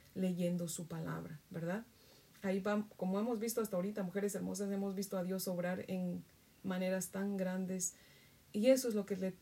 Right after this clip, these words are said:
tenemos que enseñar a nuestros hijos, que ellos vean en su palabra cómo es Dios de misericordioso, cómo también Dios es justo y cómo Dios también, eh, disciplina a los que tiene que disciplinar.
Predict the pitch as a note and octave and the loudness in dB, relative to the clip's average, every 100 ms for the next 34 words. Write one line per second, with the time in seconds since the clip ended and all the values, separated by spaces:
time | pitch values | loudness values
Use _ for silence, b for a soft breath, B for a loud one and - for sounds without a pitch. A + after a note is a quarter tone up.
0 | - - F#3 F#3 G3 G3+ F#3+ F3+ F3+ F#3 | -18 -2 2 2 2 0 -2 -2 -2 0
1 | F3+ F3 E3+ F#3+ F#3 F#3+ G#3 A3 G3+ G#3 | -2 -4 -4 -4 -4 0 2 2 2 0
2 | A#3 A3 G#3 F3+ F3+ G3 G#3 G#3 G#3+ A3+ | 0 0 0 -2 -2 0 -2 -2 -2 0
3 | A3+ G#3+ G#3 A3+ B3 A3+ G3+ G3 F3+ - | 0 0 2 2 2 2 2 0 -2 -2
4 | F3+ E3 F3+ F3+ G#3 A#3+ - B B B | -2 0 0 0 -2 -8 -14 B B B
5 | G3 G#3+ A#3 A#3 G3 G3 G3+ F#3+ F#3+ G3 | 2 4 4 0 0 2 2 2 0 0
6 | F#3 - F#3+ - A3 A3 - F#3 F#3+ F#3 | -4 -4 -4 -2 -2 -4 -4 -2 0 0
7 | F#3+ - B B B - F3+ F3+ F3+ F#3 | 0 -2 B B B -2 2 4 4 2
8 | F3+ - - - - - F3 E3 E3 E3 | -2 -8 -20 -20 -20 -6 -4 -2 -4 -8
9 | - - G3+ - F#3+ F3+ F#3 A3 D#4+ - | -6 2 2 2 0 0 0 0 -2 -6
10 | - - F#3+ F3 F#3+ F#3+ F#3 F3+ F#3 F3 | -16 -6 -4 -2 -4 -2 -2 0 -2 -2
11 | F#3 F3+ E3+ F3 A3 | -4 -4 -4 -2 -4